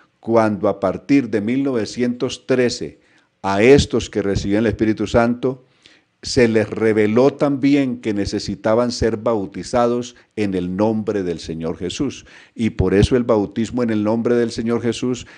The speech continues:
en este movimiento pentecostal que se había originado en Estados Unidos, eh, en Topecan y en Azusa,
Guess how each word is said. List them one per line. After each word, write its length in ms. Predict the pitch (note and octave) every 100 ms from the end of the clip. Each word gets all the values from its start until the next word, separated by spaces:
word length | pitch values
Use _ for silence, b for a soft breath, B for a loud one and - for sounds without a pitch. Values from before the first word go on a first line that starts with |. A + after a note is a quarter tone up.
| B
en 180 | F2+ G2+
este 300 | A2 - B2+
movimiento 580 | A#2 A2+ A2 A#2 A#2 -
pentecostal 720 | A2+ G#2 G2 G2+ - A#2 A#2
que 240 | A#2 G#2
se 120 | G2
había 200 | F#2 G2+
originado 500 | A2 A2 G#2 G#2+ A2
en 80 | A2
Estados 320 | G2+ - A2+
Unidos, 480 | A#2 A#2 B2 C#3 - _ b b b b b
eh, 760 | A2+ A2 A2 G#2+ G#2 G2 F#2 -
en 240 | G2 G2
Topecan 640 | - F#2+ - B2 B2 A#2+ G#2+
y 120 | G2
en 340 | F2+ E2+ E2
Azusa, 580 | E2+ F2+ C#3+ C#3 D#3+ D#3+